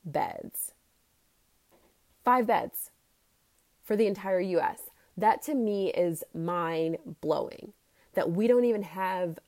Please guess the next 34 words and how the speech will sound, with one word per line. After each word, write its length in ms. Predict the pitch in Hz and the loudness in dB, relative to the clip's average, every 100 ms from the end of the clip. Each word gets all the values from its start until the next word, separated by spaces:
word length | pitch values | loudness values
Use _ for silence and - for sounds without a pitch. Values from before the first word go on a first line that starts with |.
| 175 | -2
the 120 | 175 | 0
resources 760 | 165 185 226 - 202 175 175 - | 2 0 0 0 -2 -2 -4 -4
out 240 | 175 - 180 | -2 -2 -2
there, 420 | 151 127 - 160 _ _ _ _ _ - | -4 -2 -4 -8 _ _ _ _ _ 4
or 260 | 180 165 175 | 6 8 6
at 100 | 175 | 4
least 240 | 208 - | 2 2
we 80 | 185 | -6
didn't, 640 | 135 208 180 156 - - - _ | 2 4 4 2 -6 -10 -20 _
to 100 | 180 | -4
my 180 | 165 156 | -2 0
knowledge, 520 | 170 151 143 - - | 2 0 0 -2 -6
have 160 | - 151 | -6 -2
the 80 | |
resources 580 | 156 185 - 202 185 180 - | 2 0 0 -4 -4 -8 0
out 260 | 180 190 175 | 2 2 -2
there 340 | - - 175 - _ _ _ - | -4 -4 -8 -12 _ _ _ 0
for 360 | 185 175 170 | 4 6 6
someone 600 | 170 202 190 202 202 208 - _ _ _ | 2 -4 -2 -2 -2 -2 -6 _ _ _
like 320 | 180 196 233 | 2 2 0
me 300 | 226 185 165 170 | -2 -2 -2 -2
who 80 | 175 | 0
was 160 | 175 | 0
struggling 540 | 175 175 160 156 147 147 | 0 -2 0 0 -2 -2
and 260 | 165 165 165 | -2 -2 -2
needed 520 | 190 214 190 - - - _ | -2 2 2 2 -2 -8 _
some 240 | - 196 175 | -8 -2 0
intensive 840 | 170 170 - 214 214 - 220 - _ | -2 -4 -10 -6 -6 -2 -4 -4 _
care 600 | - - 226 180 90 - - _ | -14 -4 0 0 -2 -8 -12 _
to 80 | - | -10
get 280 | 165 175 - | 0 0 0
through 440 | 156 156 143 - - - | -4 -2 -2 -4 -8 -6
that 180 | 156 | -6
period. 480 | - 156 - - - | -6 -6 -4 -6 -10